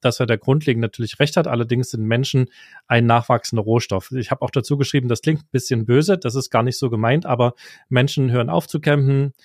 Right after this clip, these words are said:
sie campen anders, sie sterben und gleichzeitig fangen jeden Tag Menschen an zu campen, bekommen ein Smartphone, campen anders und so weiter. Sprich,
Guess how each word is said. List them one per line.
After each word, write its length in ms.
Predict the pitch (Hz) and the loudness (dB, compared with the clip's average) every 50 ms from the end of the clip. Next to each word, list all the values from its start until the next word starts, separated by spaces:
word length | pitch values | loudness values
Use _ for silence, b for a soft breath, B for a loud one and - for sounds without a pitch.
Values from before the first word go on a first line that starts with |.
| b b b | b b b
sie 160 | - - - | -6 -6 -4
campen 320 | - 135 123 113 104 123 | 0 0 0 0 0 0
anders, 540 | 131 127 143 156 143 139 135 135 135 - - | 0 2 2 4 4 4 4 4 2 -2 -6
sie 100 | - 127 | -6 -6
sterben 640 | - - 135 127 131 135 131 - 135 131 127 151 180 | -2 0 2 2 2 2 2 0 0 0 0 -2 -2
und 220 | 165 143 135 135 | 0 0 0 0
gleichzeitig 480 | - 151 143 147 - - 135 131 135 - | 0 0 0 0 0 -2 -2 -2 -2 0
fangen 200 | - 139 135 139 | 0 0 0 2
jeden 240 | 131 131 135 147 139 | 0 0 0 0 -2
Tag 240 | - 139 135 - - | -2 -2 -4 0 0
Menschen 280 | 139 143 143 - 170 | 0 0 0 0 0
an 160 | 143 156 196 | 0 2 2
zu 120 | 196 - 147 | 0 -2 -2
campen, 380 | - - 110 101 101 104 107 | -2 0 0 0 0 -4 -4
bekommen 320 | 110 127 123 - 156 151 147 | -4 -4 -2 0 0 2 2
ein 40 | 143 | 0
Smartphone, 640 | - - 131 139 143 - - - 131 127 131 131 131 B B B B B B | 0 0 0 0 0 -2 -2 -2 0 2 2 0 -2 B B B B B B
campen 260 | - - 139 123 123 | -2 0 0 0 0
anders 380 | - - 123 131 131 135 123 - | -2 0 0 0 0 0 -2 0
und 100 | 123 117 | -2 -2
so 140 | 110 117 104 | -2 -2 0
weiter. 280 | 110 110 123 - 107 | 0 0 0 -2 -4
Sprich, 360 | 95 - - - 147 156 151 | -6 -6 -2 0 0 0 -2